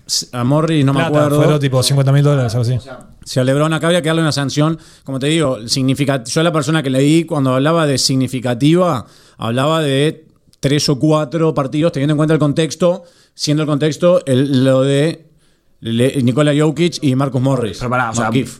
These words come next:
Speaker 1: Marcus,
Speaker 3: vos, o sea,
Speaker 1: Markieff.
Speaker 3: no, no, no estoy diciendo que esa sea tu opinión, sino lo que vos leíste. Vos decís que lo que hizo LeBron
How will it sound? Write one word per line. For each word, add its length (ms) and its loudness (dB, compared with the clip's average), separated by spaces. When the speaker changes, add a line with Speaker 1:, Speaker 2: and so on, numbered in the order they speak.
Speaker 1:
Marcus, 380 -2
Speaker 3:
vos, 20 -6
o 120 -4
sea, 140 0
Speaker 1:
Markieff. 180 -4
Speaker 3:
no, 80 -2
no, 140 -4
no 140 0
estoy 180 0
diciendo 240 0
que 60 2
esa 140 0
sea 240 0
tu 100 -2
opinión, 320 0
sino 200 0
lo 120 0
que 60 -4
vos 120 2
leíste. 300 -4
Vos 140 2
decís 100 -6
que 160 0
lo 240 -4
que 80 -6
hizo 260 2
LeBron 580 2